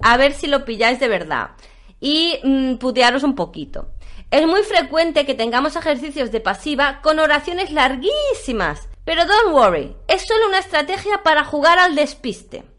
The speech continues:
No caigáis en la trampa. Es todo mucho más fácil, no te compliques. A ver, por ejemplo,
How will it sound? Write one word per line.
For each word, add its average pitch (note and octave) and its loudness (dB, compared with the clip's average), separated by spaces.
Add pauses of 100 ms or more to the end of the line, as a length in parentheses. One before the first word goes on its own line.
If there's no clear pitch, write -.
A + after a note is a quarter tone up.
(560)
No D#4 2
caigáis D#4+ 2
en E4+ -2
la D4 0
trampa. F3+ -6 (580)
Es - 0
todo G4 -2
mucho F#4+ -2
más E4+ -4
fácil, A3 -6
no F4+ -4
te A4+ -4
compliques. G#3+ -8
A C4 0
ver, G#3+ 0
por D#4 2
ejemplo, A#2+ -8